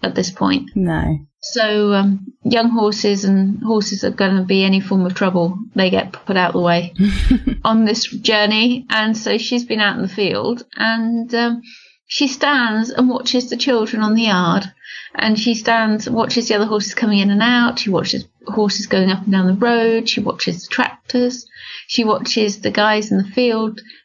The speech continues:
Speaker 1: 'Cause we're in Lincolnshire, we're, um, have a lot of different things going on, on out in the fields.
Speaker 2: Mm.
Speaker 1: And at the moment, we've got a gang of guys picking gladioli.
Speaker 2: Oh, wow! What's gladioli?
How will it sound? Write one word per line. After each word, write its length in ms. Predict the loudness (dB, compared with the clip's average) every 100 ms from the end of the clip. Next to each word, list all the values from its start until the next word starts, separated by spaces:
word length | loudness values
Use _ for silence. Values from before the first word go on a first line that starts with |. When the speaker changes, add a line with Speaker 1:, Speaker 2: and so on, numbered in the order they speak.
| _ -4
Speaker 1:
'Cause 160 | -2
we're 140 | 0 0
in 140 | 0
Lincolnshire, 720 | -4 -2 -2 0 0 0 -2
we're, 420 | -2 0 2 0 0
um, 420 | 0 0 -2 -8 _ _ _ _
have 220 | -4 0
a 60 | 2
lot 280 | 2 0 -2
of 140 | -2 -6 -8 -2
different 520 | 0 0 -2 -2 -2
things 420 | -4 0 2 2
going 240 | 2 2 2
on, 420 | 2 2 -2 -6 _
on 340 | -2 0 0 0
out 180 | -2 0
in 60 |
the 60 | -2
fields. 680 | 2 2 2 0 -4 -16 -4
Speaker 2:
Mm. 340 | 0 2 2 -2 -6 -6
Speaker 1:
And 100 | -4
at 100 | -2
the 80 | 0
moment, 380 | 2 2 0 0
we've 220 | 0 0
got 280 | -2 0 0
a 80 | 0
gang 400 | 0 0 2 0
of 120 | 0
guys 400 | 0 2 0 -2
picking 440 | -6 -4 -2 0
gladioli. 920 | 0 0 2 2 2 0 0 -2 -4 _
Speaker 2:
Oh, 160 | 0 0
wow! 460 | 0 0 -2 -6 -6
What's 180 | -8 -4
gladioli? 720 | -2 0 0 0 -2 -2 -4